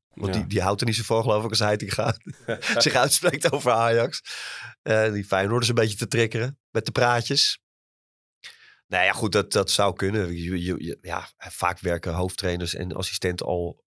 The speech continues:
Speaker 1: behoorlijk op basis van gelijkwaardigheid. Alleen, ja, uiteindelijk moet er één zijn die, eh, die, eh, die, die de knopen doorhakt en, eh,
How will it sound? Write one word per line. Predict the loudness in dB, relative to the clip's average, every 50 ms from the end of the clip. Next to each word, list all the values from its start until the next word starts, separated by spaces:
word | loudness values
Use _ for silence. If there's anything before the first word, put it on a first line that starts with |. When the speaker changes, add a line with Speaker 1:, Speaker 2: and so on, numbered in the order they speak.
| _ -20 -20 -20 _
Speaker 1:
behoorlijk | _ -8 -4 -2 0 0 0 0 -2 -4
op | -6 -4
basis | -2 -2 0 0 0 -2 -2
van | -4 -4 -4
gelijkwaardigheid. | -2 -2 -2 -2 -2 -2 0 0 0 0 -2 -2 -4 -2 -4 -4 -6 -10 -20 _ _ _ _ _ -20 _ _ _ _ _ _
Alleen, | -4 0 0 2 0 0
ja, | 0 -2 -2
uiteindelijk | -2 -2 -2 -2 -4 -2 -4 -4
moet | -6 -6 -4 -2
er | 0
één | 0 0 0
zijn | 0 -2 -2 -2 -4
die, | -4 -4 -4 -4 -4 -2 -2 -4
eh, | -4 -6 -8 -10 _ _ _
die, | -10 -8 -6 -4 -4 -4
eh, | -4 -4
die, | -6 -8 -10 -10
die | -14 -10 -10
de | -8
knopen | -4 -2 0 0 0 -2 -2 -4
doorhakt | -2 -2 -2 -4 -4 -6 -8 -10
en, | -10 -8 -6 -6
eh, | -6 -8 -8